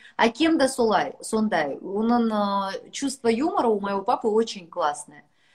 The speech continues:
И постоянно тоже вот он хочет шутить, смеяться. А, мне кажется, что это зависит, наверное, от того, в какой семье ты вырос.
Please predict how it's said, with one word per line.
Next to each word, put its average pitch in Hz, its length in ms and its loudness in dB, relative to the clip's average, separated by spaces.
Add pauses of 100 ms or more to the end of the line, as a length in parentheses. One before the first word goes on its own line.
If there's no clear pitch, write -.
(260)
И 190 180 -8
постоянно 240 560 4
тоже 220 340 2
вот 175 140 -6
он 180 140 -6
хочет 202 340 -4
шутить, 302 720 0
смеяться. 226 1120 0 (600)
А, 165 340 -4
мне 185 200 -2
кажется, 285 280 2
что 262 140 0
это 254 200 2
зависит, 226 480 0
наверное, 202 520 0
от 185 120 -6
того, 214 320 -2
в - 80 -20
какой 214 240 -2
семье 208 320 -4
ты 180 140 -16
вырос. 170 520 -16